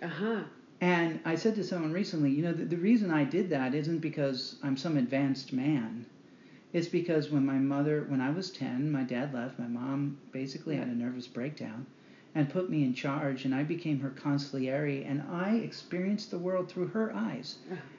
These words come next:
Speaker 2: as a single woman in the nineteen seventies
Speaker 1: Yeah.
Speaker 2: who got fucked every single way.
Speaker 1: Right.
Speaker 2: You know,
Speaker 1: Right.
Speaker 2: no matter what.
Speaker 1: Right.
Speaker 2: That I, I was very close to that experience. She would
Speaker 1: Yeah.
Speaker 2: come home at night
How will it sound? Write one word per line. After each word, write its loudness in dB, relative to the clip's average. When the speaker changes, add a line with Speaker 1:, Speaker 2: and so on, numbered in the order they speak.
Speaker 2:
as 2
a 2
single 4
woman 4
in 0
the 4
nineteen 0
seventies -6
Speaker 1:
Yeah. 0
Speaker 2:
who -2
got -6
fucked -4
every 0
single 4
way. -2
Speaker 1:
Right. -4
Speaker 2:
You 2
know, 2
Speaker 1:
Right. -2
Speaker 2:
no 0
matter 0
what. -4
Speaker 1:
Right. 0
Speaker 2:
That 4
I, 4
I 4
was 4
very 4
close 0
to -6
that -2
experience. -6
She 0
would 2
Speaker 1:
Yeah. -10
Speaker 2:
come -2
home 2
at -2
night -2